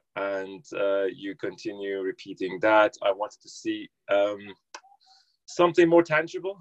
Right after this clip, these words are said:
and something faster paced, if you like. So,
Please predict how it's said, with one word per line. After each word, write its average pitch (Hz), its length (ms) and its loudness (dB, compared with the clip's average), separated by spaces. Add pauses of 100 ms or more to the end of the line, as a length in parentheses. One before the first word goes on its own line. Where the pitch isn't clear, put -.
(140)
and 147 100 -10
something 151 360 -8
faster 139 680 -6
paced, 123 480 -8 (140)
if 113 180 -12
you 107 140 -4
like. 104 320 0
So, 104 720 -10